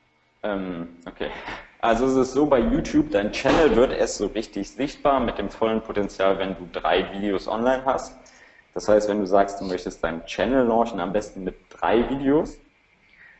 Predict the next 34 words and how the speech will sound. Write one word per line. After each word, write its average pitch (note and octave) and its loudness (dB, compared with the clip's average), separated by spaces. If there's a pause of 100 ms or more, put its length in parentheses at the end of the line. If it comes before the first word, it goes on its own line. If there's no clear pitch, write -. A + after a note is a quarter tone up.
(180)
Ähm, G#2 0
ich G2 -4
weiß B2 4
jetzt B2+ 2
nicht, C3 -2
was A2+ 4
du A2 -8
thematisch G#2 -2
machst, B2+ 0 (240)
ähm, G2 0 (280)
aber F2+ 2
du G#2 -4
musst B2 -2
für G2 -2
dich G2+ -4 (960)
wirklich, A2+ 2
ruf C#3 -2
dir C#3 2
wieder B2 6
den A2 2
Nutzer B2+ 2
in, B2+ -2
in, A#2 -4
in A2 -2
die A2+ 0
Gedanken A2 0
und G2+ -6
sag, G2+ 2
okay, G2+ 0
den A2 2
interessiert A#2 -4
das G#2+ 2
und G2+ -8
das G2 2